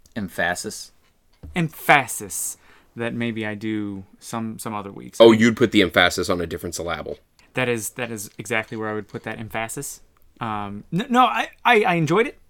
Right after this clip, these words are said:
Speaker 2: It didn't hit me in the feels, but I enjoyed it. So, yeah.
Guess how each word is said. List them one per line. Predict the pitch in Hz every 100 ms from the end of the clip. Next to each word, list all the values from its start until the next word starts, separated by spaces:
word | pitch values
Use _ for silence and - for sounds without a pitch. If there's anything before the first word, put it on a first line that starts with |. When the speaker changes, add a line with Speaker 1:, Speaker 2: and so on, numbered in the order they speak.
| _ -
Speaker 2:
It | 143 -
didn't | 165 156
hit | - - 170 _ _
me | 170 165 165 165
in | 156
the | 147
feels, | - 151 156 156 151 147 - - _ -
but | 113 123
I | 131
enjoyed | 123 104 113 127 240
it. | 294 - - _ _ _ - _
So, | - 139 139 135 139
yeah. | 147